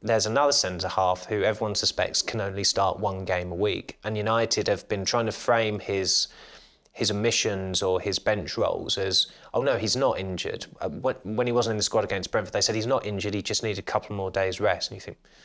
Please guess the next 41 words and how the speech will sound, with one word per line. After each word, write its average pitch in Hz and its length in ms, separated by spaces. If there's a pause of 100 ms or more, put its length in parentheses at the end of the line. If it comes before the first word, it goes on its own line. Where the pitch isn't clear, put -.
(240)
"Okay, 95 420
I 107 40
mean, 98 240
they 101 100
got, - 300 (300)
they 107 80
got - 200
beaten 113 320
in 92 140
midweek 95 400
by, 95 180 (140)
by 98 100
Galatasaray, 95 720
and 92 100
that 101 80
was 92 120
on 95 100
Tuesday. 95 540
This 98 180
is 95 80
Saturday." 95 560 (520)
Um, 95 500 (120)
and 123 100
there's 104 140
an 104 80
international 107 520
break, 92 280
and 107 80
he 101 60
doesn't 101 240
play 98 160
international 92 500
football 156 300
anymore. 92 400 (1120)
The 131 260
international 113 400
break 98 180
happens, 113 600 (320)
Sheffield - 320
United's 98 380
away, 101 400